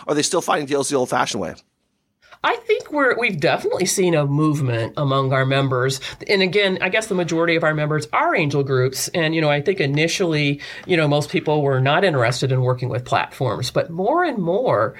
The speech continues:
Speaker 2: um, we're seeing people like me. So, you know, I belong to a couple of angel groups, um, here in my town of Kansas, Kansas City, but I also belong to three or four platforms. I've even funded one of them. It's called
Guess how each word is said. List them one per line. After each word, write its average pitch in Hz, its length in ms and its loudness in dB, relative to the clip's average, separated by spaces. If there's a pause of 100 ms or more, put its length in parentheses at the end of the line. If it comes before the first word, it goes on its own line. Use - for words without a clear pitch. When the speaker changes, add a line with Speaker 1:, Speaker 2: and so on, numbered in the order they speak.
(320)
Speaker 2:
um, 151 240 2
we're 165 100 4
seeing 165 220 2
people 196 240 0
like 151 180 2
me. 165 340 0
So, 151 320 4
you 165 120 0
know, 156 100 2
I 202 140 0
belong 185 420 2
to 170 280 0
a 147 100 2
couple 151 360 0
of 135 120 2
angel 139 320 2
groups, 135 520 0
um, 135 240 0
here 151 200 2
in 139 100 2
my 139 140 0
town 135 340 0
of 139 80 0
Kansas, 135 400 -2
Kansas 135 340 0
City, 160 400 0 (360)
but 202 100 4
I 170 140 4
also 151 260 2
belong 156 360 2
to 147 100 0
three 151 240 0
or 143 120 2
four 135 300 0
platforms. 131 560 0
I've 135 140 2
even 143 240 2
funded 147 360 0
one 120 160 2
of 107 120 -2
them. 113 320 -2
It's - 140 -6
called 135 320 0